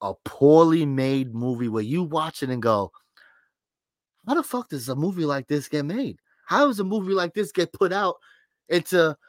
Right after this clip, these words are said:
worldwide release?" It is incompetent on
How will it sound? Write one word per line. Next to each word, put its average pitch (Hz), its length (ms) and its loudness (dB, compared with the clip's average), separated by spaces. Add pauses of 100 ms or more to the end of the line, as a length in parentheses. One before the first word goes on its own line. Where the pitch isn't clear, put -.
(200)
worldwide 190 760 6
release?" 170 640 0
It 226 160 -2
is 143 480 -2 (600)
incompetent 196 760 0 (120)
on 135 400 2